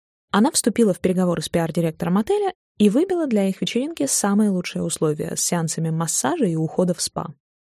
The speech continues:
Было решено разместить семь человек в трех номерах — два стандартных и один сьют с огромной гостиной.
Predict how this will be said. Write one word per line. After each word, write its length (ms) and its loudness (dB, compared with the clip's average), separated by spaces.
Было 280 4
решено 420 0
разместить 520 0
семь 220 2
человек 420 0
в 120 -16
трех 280 2
номерах — 440 0
два 200 6
стандартных 680 0
и 80 4
один 240 4
сьют 320 0
с 80 -2
огромной 340 4
гостиной. 600 -4